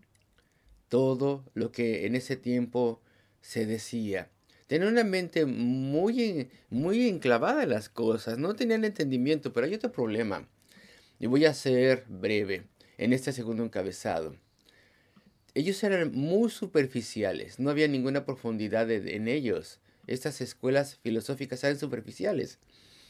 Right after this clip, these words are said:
Y los epicúreos, pues, ello-, pues, se ha encontrado algo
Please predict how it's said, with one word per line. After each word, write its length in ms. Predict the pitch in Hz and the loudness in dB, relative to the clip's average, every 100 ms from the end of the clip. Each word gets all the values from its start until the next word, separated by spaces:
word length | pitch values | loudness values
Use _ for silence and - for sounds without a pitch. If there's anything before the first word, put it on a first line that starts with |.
| - - _ _ - | -20 -20 _ _ -4
Y 100 | 120 | 0
los 220 | 127 143 | 0 0
epicúreos, 800 | 139 147 185 180 110 117 - - _ _ _ _ _ _ _ _ _ _ _ _ _ _ _ _ _ _ _ _ _ _ _ _ _ _ _ _ _ _ - _ _ _ _ _ _ _ _ _ | -6 -6 -4 -2 0 -2 -4 -14 _ _ _ _ _ _ _ _ _ _ _ _ _ _ _ _ _ _ _ _ _ _ _ _ _ _ _ _ _ _ -20 _ _ _ _ _ _ _ _ _
pues, 480 | 110 117 110 - - | 2 2 2 -4 -6
ello-, 400 | - 104 107 117 - | 2 2 4 2 2
pues, 160 | - 123 | 0 0
se 300 | 127 - 139 | 0 4 8
ha 40 | |
encontrado 920 | 156 156 156 147 123 131 131 143 135 - | 8 8 6 8 10 10 10 4 -2 0
algo 540 | 117 123 120 123 123 | 6 6 6 2 -2